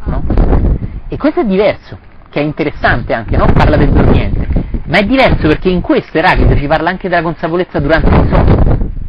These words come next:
che hanno insegnato i grandi maestri, come il Buddha, Ramana Maharshi, e anche alcuni insegnamenti esoterici del cristianesimo.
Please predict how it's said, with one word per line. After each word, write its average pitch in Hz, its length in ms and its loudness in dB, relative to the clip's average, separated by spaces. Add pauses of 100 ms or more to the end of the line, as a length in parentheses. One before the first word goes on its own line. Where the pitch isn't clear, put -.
(680)
che - 120 -2
hanno 190 140 2
insegnato 196 360 0
i 160 100 0
grandi 180 380 -2
maestri, 123 560 -2 (100)
come 131 200 0
il 123 80 4
Buddha, 127 400 2
Ramana 127 260 0
Maharshi, 131 680 -2 (760)
e 127 60 0
anche 160 240 -2
alcuni 143 240 -2
insegnamenti 139 520 0
esoterici 131 520 0
del 120 160 0
cristianesimo. 117 640 0